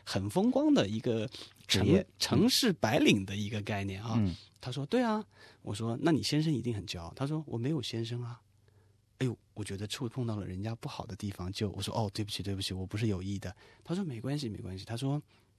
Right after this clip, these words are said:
Speaker 1: ：“我的男朋友在跟我要举行婚礼的前一个月遇到了一起车祸。”我说：“你们那个年代，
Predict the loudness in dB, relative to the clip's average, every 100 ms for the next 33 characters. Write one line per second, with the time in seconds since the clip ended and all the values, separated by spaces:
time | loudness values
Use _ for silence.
0 | _ -8 -4 -4 -2 0 0 0 -2 -2
1 | 0 2 0 -6 _ _ _ -2 0 2
2 | 2 2 0 -6 -18 _ 2 4 4 0
3 | 0 0 2 2 0 -2 -2 0 0 0
4 | 2 4 2 -2 _ _ _ _ _ -4
5 | -2 -2 -4 -6 -8 -4 -4 -4 0 0
6 | 0 -6 _ _ _ _ _ _ _ _
7 | _ _ -4 0 2 2 0 -6 _ -2
8 | 2 4 8 8 8 4 2 0 0 2
9 | 2